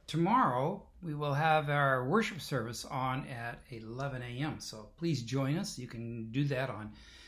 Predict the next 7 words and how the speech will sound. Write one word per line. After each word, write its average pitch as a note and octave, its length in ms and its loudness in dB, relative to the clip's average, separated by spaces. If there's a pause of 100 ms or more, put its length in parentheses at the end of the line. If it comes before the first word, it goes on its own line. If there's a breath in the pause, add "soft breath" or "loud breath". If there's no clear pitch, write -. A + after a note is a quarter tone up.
(200 loud breath)
YouTube, G#3 600 4
or A#2+ 180 -2
you A#2+ 100 -6
can G#2+ 200 -6
do B2+ 160 -4
that A2+ 260 -6
on G2 420 -10